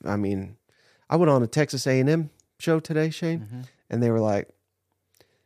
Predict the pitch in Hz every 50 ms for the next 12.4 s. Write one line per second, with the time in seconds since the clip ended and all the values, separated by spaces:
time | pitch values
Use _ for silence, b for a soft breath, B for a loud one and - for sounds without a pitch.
0 | _ _ _ _ _ - 143 180 208 214 254 269 269 269 254 214 180 175 170 165
1 | 143 - - 143 151 147 147 - - _ _ _ _ _ _ _ _ _ _ _
2 | _ _ _ _ _ _ _ - - - - 127 135 151 143 190 196 180 - -
3 | - 240 254 247 - - 180 180 180 175 - - - 170 170 170 170 170 170 170
4 | 165 - _ - 113 101 - _ - 135 143 139 - - 165 165 170 156 160 175
5 | 180 180 170 - 156 151 - 160 139 - - 156 - - 180 180 170 185 208 233
6 | 233 220 190 170 147 - 147 131 143 156 160 151 - - 180 180 185 170 175 170
7 | 180 180 165 185 202 190 - 196 196 175 - - 143 147 104 - 180 190 196 190
8 | - 185 156 139 - - - 160 143 - 185 196 202 185 - 160 147 135 117 135
9 | 135 135 151 135 117 - 113 - - 117 104 87 82 - b b b b b b
10 | b b - 120 143 170 196 214 233 240 226 202 208 196 175 175 165 156 143 147
11 | 151 147 147 147 147 _ _ - 110 127 139 135 - 202 208 202 208 196 175 156
12 | 156 151 139 139 139 135 131 -